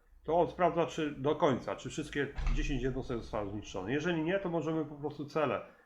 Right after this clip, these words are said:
get size większe lub równe trzy, czyli że jeżeli będzie cztery jednostki, tak?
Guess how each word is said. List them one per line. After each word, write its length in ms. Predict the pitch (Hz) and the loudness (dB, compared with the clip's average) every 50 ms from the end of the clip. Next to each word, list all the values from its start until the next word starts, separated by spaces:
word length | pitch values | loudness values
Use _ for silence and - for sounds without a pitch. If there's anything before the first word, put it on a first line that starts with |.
| _ _ - | _ _ -4
get 220 | 120 139 160 151 151 | 2 2 2 2 2
size 560 | - - 147 123 110 117 110 101 95 - - - _ _ _ _ _ _ _ _ _ _ - | -2 0 2 2 2 2 0 -4 -8 -14 -18 -20 _ _ _ _ _ _ _ _ _ _ -4
większe 440 | 110 143 175 175 156 131 - 143 | 2 4 4 4 4 2 2 2
lub 280 | 131 139 135 127 - - | 4 4 2 2 2 0
równe 300 | 151 143 127 123 123 117 | 0 2 2 2 0 0
trzy, 560 | - - - - - - 123 110 127 175 208 - - - - - - - - | -2 -4 -8 -6 -6 -4 -4 -4 -4 -6 -8 -12 -18 -20 -20 -20 -20 -20 -14
czyli 240 | - - 156 156 151 | -6 -2 0 0 0
że 160 | 139 160 160 | 0 0 0
jeżeli 320 | 156 151 127 160 160 151 147 | -2 -2 -2 0 0 0 0
będzie 220 | 147 143 139 139 | 0 -2 -4 -4
cztery 500 | 139 - - - 180 151 120 104 87 98 95 - 104 | -6 -6 -2 2 4 4 4 4 0 -2 -6 -8 -8
jednostki, 560 | 104 104 107 110 104 101 - - - - - | -6 -4 -2 -2 -2 -4 -6 -10 -12 -12 -8
tak? 360 | - - 127 135 151 - - | -2 0 0 0 0 -2 -6